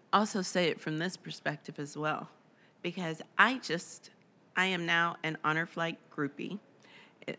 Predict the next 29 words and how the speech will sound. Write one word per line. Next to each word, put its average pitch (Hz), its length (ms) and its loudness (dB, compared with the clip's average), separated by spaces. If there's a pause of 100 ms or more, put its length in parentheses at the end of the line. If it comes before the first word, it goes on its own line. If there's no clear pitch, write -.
for - 120 -4
those 147 260 -2
of - 60 -12
you 156 100 -4
who 160 100 -4
do 147 160 -10
not 156 400 0
know 147 160 0
what 147 200 -2
Honor 143 240 -2
Flight 151 400 -6
is, 147 360 -6 (240)
they 160 280 -2
are 147 260 0 (100)
flights 165 480 -4
that 151 240 -6 (160)
take - 560 -8 (720)
World 180 260 0
War 208 160 0
Two, 196 640 -4 (640)
Vietnam, 180 720 0 (160)
and 160 160 -2
Korean 170 560 -4
War 156 160 0
veterans 143 720 -6 (200)
to 147 320 -4
Washington, 147 640 -6
D 165 180 -10
C. - 400 -14